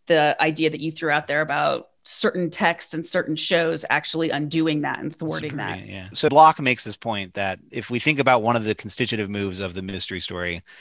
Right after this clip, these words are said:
Speaker 2: being the revelation of the secret, you, you guys are pointing to two different ways that can be much more contingent than we want to pretend that it is, or, or much less structured by the actual nature of reality.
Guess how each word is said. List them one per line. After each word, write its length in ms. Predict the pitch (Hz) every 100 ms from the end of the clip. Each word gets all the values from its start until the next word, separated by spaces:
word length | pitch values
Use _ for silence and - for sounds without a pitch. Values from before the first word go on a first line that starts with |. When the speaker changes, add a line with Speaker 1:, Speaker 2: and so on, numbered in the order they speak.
| - _
Speaker 2:
being 220 | 120 120
the 100 | 113
revelation 560 | 110 107 107 104 98 92
of 60 |
the 80 | 85
secret, 580 | - 143 123 95 82 - -
you, 140 | 165
you 140 | 165
guys 200 | 180 170
are 80 | 151
pointing 280 | 139 156 139
to 60 | 120
two 200 | - 156
different 240 | 139 131
ways 220 | 117 113
that 260 | 110 110 110
can 160 | 120 101
be 440 | 107 107 104 104 -
much 240 | 143 160
more 160 | 135 123
contingent 540 | 120 101 123 113 107
than 80 | 107
we 100 | 101
want 160 | 98
to 40 | 98
pretend 280 | - 113 110
that 100 | 92
it 60 |
is, 200 | 92 90
or, 180 | 98 90
or 40 | 110
much 260 | 117 -
less 160 | 120 107 -
structured 560 | - - 135 - 123
by 160 | 98 107
the 140 | 110
actual 320 | 107 104 - 104
nature 260 | 98 98
of 80 | 87
reality. 480 | 101 107 104 98